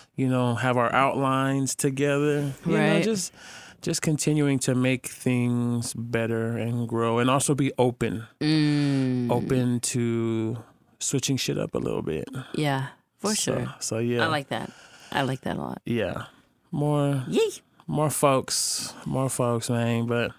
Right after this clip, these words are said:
Speaker 1: ah, I can't believe it. We made it.
Speaker 2: <laughs>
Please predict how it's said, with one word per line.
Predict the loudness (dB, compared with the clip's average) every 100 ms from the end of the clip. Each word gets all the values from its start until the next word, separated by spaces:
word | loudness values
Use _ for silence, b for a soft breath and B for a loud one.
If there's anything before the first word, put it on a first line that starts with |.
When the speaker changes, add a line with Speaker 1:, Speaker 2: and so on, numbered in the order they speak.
| -18 -20 _ -4 B B B B B B B B B B B B B B B B B B B 2
Speaker 1:
ah, | 4 6
I |
can't | 4 4 6
believe | 6 8 10
it. | 10
We | 8 8
made | 8 8 8
it. | 8 6
Speaker 2:
<laughs> | 4 2 2 0 -2